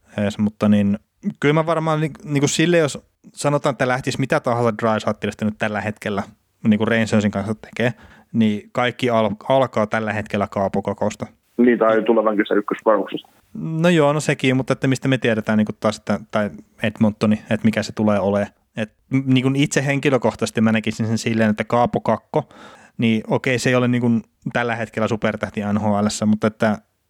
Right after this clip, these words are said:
Speaker 1: siitä on paljon enemmän informaatiota, mitä se tulee ehkä olemaan jatkossa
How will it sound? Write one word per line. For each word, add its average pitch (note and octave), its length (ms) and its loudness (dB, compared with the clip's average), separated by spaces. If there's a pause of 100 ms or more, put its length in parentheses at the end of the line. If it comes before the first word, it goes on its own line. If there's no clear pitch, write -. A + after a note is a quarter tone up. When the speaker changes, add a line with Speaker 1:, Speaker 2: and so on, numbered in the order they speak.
(300)
Speaker 1:
siitä C#3 220 0
on C3 80 -2
paljon C#3+ 360 0
enemmän A2 340 2
informaatiota, G2+ 1000 -2 (240)
mitä A2 200 -2
se G#2+ 100 -2
tulee A2+ 360 0
ehkä G#2+ 300 -2
olemaan G2 420 0
jatkossa G#2 540 -2